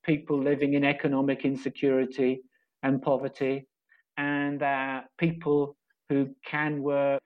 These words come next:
and who want to work can find a decent job and decent income support for people who can't work, and that there's a decent age pension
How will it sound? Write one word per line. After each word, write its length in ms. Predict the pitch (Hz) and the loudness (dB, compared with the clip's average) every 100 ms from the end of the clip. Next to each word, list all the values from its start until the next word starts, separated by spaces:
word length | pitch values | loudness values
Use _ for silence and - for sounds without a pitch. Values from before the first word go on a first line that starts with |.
| _ | _
and 180 | 139 135 | -4 -2
who 160 | 139 131 | 0 0
want 500 | 127 143 143 131 - | 2 2 2 -4 -6
to 80 | 131 | -4
work 460 | 135 135 135 127 - - - _ - | 0 0 0 -2 -6 -20 -20 _ -8
can 160 | 127 | -8
find 280 | 123 143 143 | -2 0 0
a 60 | 139 | 0
decent 460 | 139 139 - 131 | -2 -4 -4 -8
job 400 | 123 135 135 135 - _ _ _ - | -2 0 2 0 -8 _ _ _ -8
and 220 | 131 135 | -4 -2
decent 520 | 139 147 143 143 139 | 0 -2 -2 -6 -4
income 480 | 131 135 135 143 139 | -2 -4 -2 -2 -2
support 680 | - 139 - 135 127 127 127 _ _ | -4 -8 -2 -2 0 -2 -6 _ _
for 720 | - 135 127 123 120 120 123 - | -6 -2 0 0 0 -2 -6 -4
people 300 | 147 139 143 | -2 0 0
who 140 | 139 135 | -2 -4
can't 440 | - 131 135 127 | -2 -2 0 0
work, 500 | 139 131 131 131 - - _ _ _ _ _ 139 | 0 2 2 -2 -8 -20 _ _ _ _ _ -2
and 300 | 151 151 147 | 0 0 0
that 160 | 139 | 0
there's 160 | 151 147 | -2 -2
a 80 | 143 | -4
decent 640 | 143 143 139 - 139 131 - _ _ - | 0 -2 -2 -6 -6 -6 -8 _ _ -6
age 360 | 143 143 139 - | -2 -2 -6 -10
pension 640 | 160 139 135 - 135 139 | -6 -4 -6 -6 -6 -6